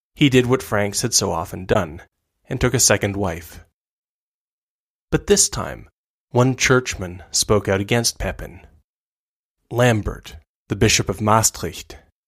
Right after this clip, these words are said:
now in the southern point of the Netherlands, defended the sanctity of marriage.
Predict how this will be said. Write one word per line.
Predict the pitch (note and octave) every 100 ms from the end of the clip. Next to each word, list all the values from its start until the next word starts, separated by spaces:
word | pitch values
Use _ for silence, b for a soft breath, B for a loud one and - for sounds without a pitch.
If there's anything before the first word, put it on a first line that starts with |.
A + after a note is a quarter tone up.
| _
now | - G2 F#2+ F#2
in | F#2+
the |
southern | F#2 A2 G2+ F#2+
point | F#2 G#2+ F#2+ F2+
of | G#2+
the | G2+
Netherlands, | F#2+ G#2+ G#2 G2+ - - - - _ _ _ _ -
defended | A2 - G#2+ A#2 A#2
the | A#2
sanctity | - G2 F#2 - - F2 - _ _ -
of | G2
marriage. | G#2 G#2 F2 D#2 - -